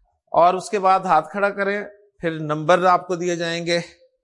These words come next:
کہ کتنے نمبر ہیں آپ کے۔ اگر جملہ صحیح بن گیا تو اس کا مطلب ہے میں نے آپ کو کانسیپٹ کلیئر کروا دیا، نہیں بنا تو آپ نے ایویں ہاں کر دیا کہ جی سمجھ آ گیا۔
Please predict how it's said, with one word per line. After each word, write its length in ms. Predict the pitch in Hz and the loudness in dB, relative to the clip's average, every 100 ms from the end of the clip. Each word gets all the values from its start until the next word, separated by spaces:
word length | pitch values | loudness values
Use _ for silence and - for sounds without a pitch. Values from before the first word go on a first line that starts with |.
| _ _ _ _ _ _ _ _ - | _ _ _ _ _ _ _ _ -8
کہ 120 | 139 | -6
کتنے 300 | 151 147 151 | -4 -2 -2
نمبر 300 | 135 110 107 | -2 -2 -2
ہیں 80 | 92 | -4
آپ 240 | 85 - | -8 -12
کے۔ 80 | 78 - _ _ _ _ _ _ _ - | -18 -18 _ _ _ _ _ _ _ -6
اگر 160 | 139 | -4
جملہ 220 | 147 160 160 | -2 0 0
صحیح 300 | - 175 226 | 0 -2 -2
بن 220 | 214 202 | -4 -2
گیا 140 | 196 | -2
تو 60 | 185 | -2
اس 100 | 175 | -6
کا 100 | 175 | -6
مطلب 220 | 180 175 | -4 -4
ہے 40 | |
میں 140 | 180 165 | -4 -6
نے 80 | 165 | -6
آپ 80 | |
کو 80 | 160 | -6
کانسیپٹ 420 | 156 156 156 151 | -6 -6 -4 -4
کلیئر 180 | 160 151 | -4 -4
کروا 240 | 143 135 143 | 0 2 2
دیا، 240 | 185 214 226 - _ _ _ _ - | 2 2 0 -6 _ _ _ _ -8
نہیں 180 | 147 180 | -4 0
بنا 320 | 185 190 190 | 2 2 2
تو 120 | 190 | 2
آپ 140 | 170 170 | 2 2
نے 80 | 175 | -4
ایویں 340 | 180 170 190 180 | -4 -4 -4 -2
ہاں 180 | 160 | -2
کر 180 | 147 139 | -2 -4
دیا 240 | 135 151 147 | -4 -4 -2
کہ 100 | 151 | -4
جی 100 | 147 | -6
سمجھ 240 | 135 123 | -6 -4
آ 120 | 101 | -4
گیا۔ 160 | 82 | -4